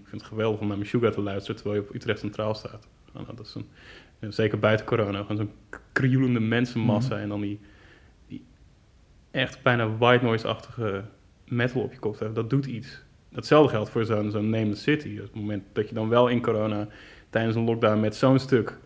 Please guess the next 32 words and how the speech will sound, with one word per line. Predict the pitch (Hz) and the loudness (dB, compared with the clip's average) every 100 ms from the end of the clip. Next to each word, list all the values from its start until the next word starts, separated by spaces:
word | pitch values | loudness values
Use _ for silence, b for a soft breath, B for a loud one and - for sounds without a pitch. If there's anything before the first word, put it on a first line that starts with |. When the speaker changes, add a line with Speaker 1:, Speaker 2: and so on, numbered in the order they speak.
| b b b b | b b b b
Speaker 1:
door | 120 | -2
de | 113 | -2
stad | - 131 131 | 2 2 4
loopt, | 101 98 - - | 0 -6 -10 -14
dat | - 117 - | -8 -8 -8
is, | 113 - - B B B B _ | -10 -10 -16 B B B B _
dat | 117 113 | -6 0
doet | 139 | 0
iets. | 135 - - - | -2 -10 -12 -4
Speaker 2:
Mhm. | 107 101 98 - | 0 0 -2 -6
Speaker 1:
En | 113 110 110 - - _ _ _ _ | -8 -6 -6 -8 -16 _ _ _ _
je | - 123 | -2 8
brengt | 135 143 | 10 10
dan | 135 | 8
iets | 127 123 | 4 6
bij | 123 | 6
elkaar | 113 110 127 123 113 | 8 6 8 8 8
wat, | 104 98 - | 4 -4 -6
wat | 113 107 | -6 2
relatief | 113 110 160 - | 2 4 0 -2
arbitrair | 117 110 - 127 139 | -2 -2 4 6 6
is, | 170 - - B B B B B B B B B | 2 -6 -20 B B B B B B B B B
maar | 117 113 | 4 6
waar, | 113 117 113 - - | 8 8 6 2 -6
wat, | 131 120 123 | -4 -2 4
wat | 123 | 4
ik, | 120 - - | 4 -2 -4
wat | 123 | -2
ik | 120 | -2
eindeloos | - 127 117 110 | -2 0 2 0
inspirerend | - - 117 110 | -4 -4 -4 -4
vind. | - - - | -10 -16 -18